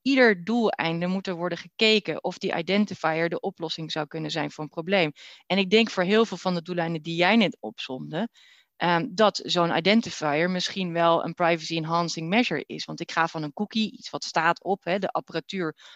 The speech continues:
van een eindgebruiker, wat best wel privacy invasive wordt gevoeld, ga ik naar iets wat toegekend wordt aan een gebruiker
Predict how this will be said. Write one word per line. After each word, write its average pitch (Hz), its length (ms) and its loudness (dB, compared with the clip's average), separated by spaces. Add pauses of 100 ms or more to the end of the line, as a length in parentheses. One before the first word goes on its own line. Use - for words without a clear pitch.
van 208 200 6
een 185 100 4
eindgebruiker, 190 840 0
wat 143 200 -6
best 165 200 -6
wel 151 120 -6
privacy 190 460 0
invasive 185 540 2
wordt 190 180 -2
gevoeld, 208 540 -4 (260)
ga 180 260 2
ik 185 120 2
naar 175 160 -2
iets - 260 -8
wat 165 440 -2
toegekend 190 480 0
wordt 165 200 -4
aan 165 140 -2
een 160 80 -4
gebruiker 170 720 0